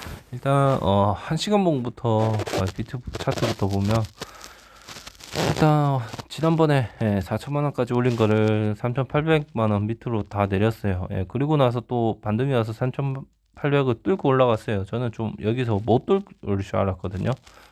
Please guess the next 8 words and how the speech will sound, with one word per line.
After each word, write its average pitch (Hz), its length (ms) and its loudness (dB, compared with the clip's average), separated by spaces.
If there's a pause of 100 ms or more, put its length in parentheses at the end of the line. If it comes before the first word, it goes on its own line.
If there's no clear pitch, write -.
(100)
삼천팔백 120 680 0
매물대가 101 840 -2 (460)
여기 98 120 -6
뒤에서도 104 920 -2
좀 95 280 -4 (2500)
있었기 147 460 -4
때문에, 95 560 -2 (520)
어, 90 420 -6